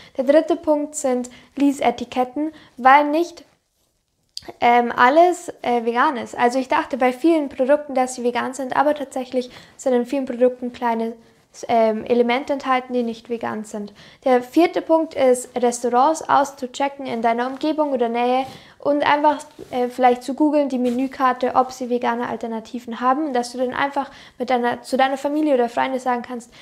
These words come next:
„Hey, könnten wir nicht zu diesem Restaurant gehen?“ Ähm, dann gibt's noch mehr Essen und das ist, finde ich, ganz cool bei dieser veganen Diät, dass man mehr essen kann, weil, ähm, vom Volumen her hat zum Beispiel Reis viel weniger Kalorien, ähm,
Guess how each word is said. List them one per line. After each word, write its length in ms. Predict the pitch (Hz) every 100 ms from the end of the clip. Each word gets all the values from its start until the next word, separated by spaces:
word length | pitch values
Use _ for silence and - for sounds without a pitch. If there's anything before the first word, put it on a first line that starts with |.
| -
„Hey, 260 | - 269 269
könnten 320 | 269 254 240
wir 120 | 233
nicht 180 | 226 226
zu 80 | 220
diesem 240 | 220 226
Restaurant 500 | 214 214 220 208 202
gehen?“ 220 | 214 202 - _ _ - - _ -
Ähm, 280 | 254 254 262
dann 160 | 311
gibt's 240 | 359 359 -
noch 420 | 294 285 285 -
mehr 320 | 247 247 240
Essen 260 | 240 240 320 440 - - -
und 140 | - 254
das 160 | 311
ist, 220 | 392 415 -
finde 180 | 294
ich, 80 | 294
ganz 240 | 269 254 -
cool 160 | 320 285
bei 220 | 254 240
dieser 300 | 240 247 240
veganen 400 | 240 262 277 269
Diät, 320 | 262 269 269
dass 180 | 254 -
man 160 | 233
mehr 260 | 233 233 233
essen 220 | 226 262
kann, 320 | 247 269 262
weil, 360 | 240 233 240 247 - - _ -
ähm, 640 | 240 233 233 226 240 254
vom 300 | - 262 240
Volumen 420 | 269 277 349 359
her 300 | 359 370 359 381 - _ -
hat 180 | 254
zum 120 | 254 247
Beispiel 440 | 254 247 247 240
Reis 440 | 226 254 277 277 - _
viel 220 | - 285
weniger 340 | 262 269 262 240
Kalorien, 560 | 240 247 233 240 254 254 - -
ähm, 540 | 233 226 220 220 220